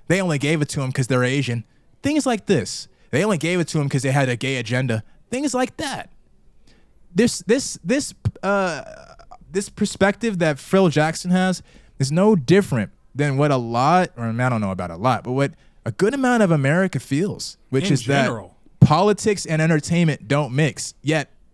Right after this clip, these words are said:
Speaker 1: the politics that deem what is able to become entertainment exists.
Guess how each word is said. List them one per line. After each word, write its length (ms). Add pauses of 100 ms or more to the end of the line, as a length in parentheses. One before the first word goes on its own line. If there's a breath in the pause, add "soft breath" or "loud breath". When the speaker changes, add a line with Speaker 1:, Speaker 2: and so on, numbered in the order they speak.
Speaker 1:
the 100
politics 680
that 340
deem 480 (360 soft breath)
what 360
is 240
able 280
to 140
become 460
entertainment 640 (480)
exists. 580